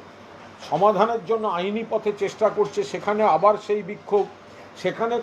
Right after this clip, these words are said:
কোনো, আহ, নেতৃত্বর কাউকে দেখতে পেলে বা কোনো জনপ্রতিনিধিকে দেখতে পেলে তাকে অপমানজনকভাবে বিব্রত করার চেষ্টা, রাজনৈতিক স্লোগান দেয়া, ফলে এই ধরনের কাজগুলো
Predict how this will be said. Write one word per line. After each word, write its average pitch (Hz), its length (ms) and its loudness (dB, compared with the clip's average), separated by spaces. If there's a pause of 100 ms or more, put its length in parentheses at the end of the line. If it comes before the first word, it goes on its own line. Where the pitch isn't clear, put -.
কোনো, 226 180 4 (120)
আহ, 190 80 0 (1120)
নেতৃত্বর 220 560 2
কাউকে 208 260 6
দেখতে 196 360 0
পেলে 202 260 0
বা 190 200 -2
কোনো 202 140 -4 (120)
জনপ্রতিনিধিকে 208 800 0
দেখতে 185 360 2
পেলে 196 240 2 (480)
তাকে 180 300 4 (500)
অপমানজনকভাবে 208 920 2 (200)
বিব্রত 185 340 -4 (120)
করার 196 240 2
চেষ্টা, 196 300 -4 (100)
রাজনৈতিক 196 580 0 (100)
স্লোগান 190 360 2
দেয়া, 180 220 6 (500)
ফলে 240 220 4
এই 202 180 0
ধরনের 247 380 2 (100)
কাজগুলো 196 380 -4